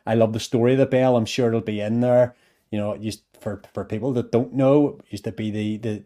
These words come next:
you know, the bell from Templemore Avenue School. That was the bell that rang to get people in the morning, to let people go home in the afternoon, and that wee East Belfast School now, that bell goes all over the world. So, well, not all over the world, over to North America and back, but,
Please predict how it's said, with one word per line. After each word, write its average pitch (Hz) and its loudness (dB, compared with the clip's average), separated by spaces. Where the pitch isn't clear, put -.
you 110 -8
know, 110 -4
the 104 -6
bell 104 -4
from 107 -8
Templemore 107 -4
Avenue 104 -8
School. 143 4
That 131 -6
was 107 -10
the 113 -6
bell 110 0
that 104 -6
rang 113 -2
to 113 -2
get 110 -6
people 120 -2
in 113 2
the 117 0
morning, 110 0
to 110 0
let 107 -6
people 120 -4
go 110 -4
home 110 -4
in 113 -4
the 113 -4
afternoon, 104 -6
and 98 -8
that 101 -8
wee 101 -10
East 98 -10
Belfast 101 -8
School 104 -8
now, 101 -4
that 101 -10
bell 107 -8
goes 110 -6
all 104 -4
over 107 -4
the 110 -4
world. 135 0
So, 120 0
well, 101 -8
not 101 -6
all 90 -8
over 90 -12
the 90 -12
world, 87 -14
over 110 -6
to 95 -8
North 92 -10
America 98 -6
and 120 -8
back, 113 -6
but, 110 -10